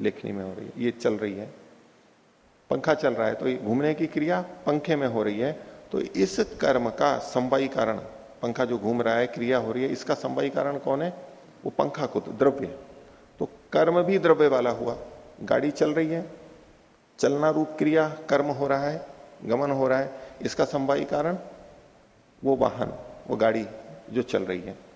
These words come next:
तो कर्म भी द्रव्य वाला हो गया, ये साधन में हो गया। द्रव्य भी द्रव्य, कार्य द्रव्य भी द्रव्य वाला होता है, यानी उपादान कारण वाला होता है।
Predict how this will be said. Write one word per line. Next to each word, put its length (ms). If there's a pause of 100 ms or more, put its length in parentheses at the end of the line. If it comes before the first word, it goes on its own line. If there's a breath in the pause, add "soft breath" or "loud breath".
(580 soft breath)
तो 140 (320)
कर्म 340
भी 200
द्रव्य 300
वाला 220
हो 140
गया, 180 (720)
ये 120
साधन 320
में 140
हो 80
गया। 160 (280)
द्रव्य 340
भी 160
द्रव्य, 520 (100)
कार्य 240
द्रव्य 260
भी 120
द्रव्य 260
वाला 240
होता 240
है, 220
यानी 140
उपादान 400
कारण 260
वाला 200
होता 240
है। 120